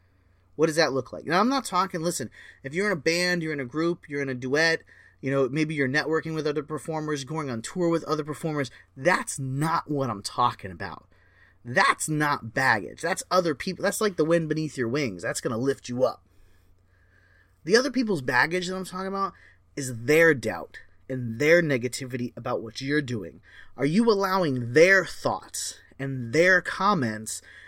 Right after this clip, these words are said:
to load up your airplane? Your airplane to success, your airplane to f-, stardom, your airplane to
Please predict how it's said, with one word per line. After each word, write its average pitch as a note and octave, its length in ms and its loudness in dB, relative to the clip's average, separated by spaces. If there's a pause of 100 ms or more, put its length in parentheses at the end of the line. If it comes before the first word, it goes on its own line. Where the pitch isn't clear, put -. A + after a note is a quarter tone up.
(540)
to E3+ 160 0
load D3+ 340 6
up C3+ 240 4 (180)
your B2 220 0
airplane? A#2 540 -4 (340)
Your D#3+ 200 0
airplane F3+ 640 4
to - 140 -8
success, - 640 -4
your D3 160 -10
airplane F3+ 720 0
to B2+ 300 -8
f-, - 240 -20 (840)
stardom, D#3+ 800 2 (100)
your D3 160 -2
airplane F3+ 720 -2
to C3 380 -8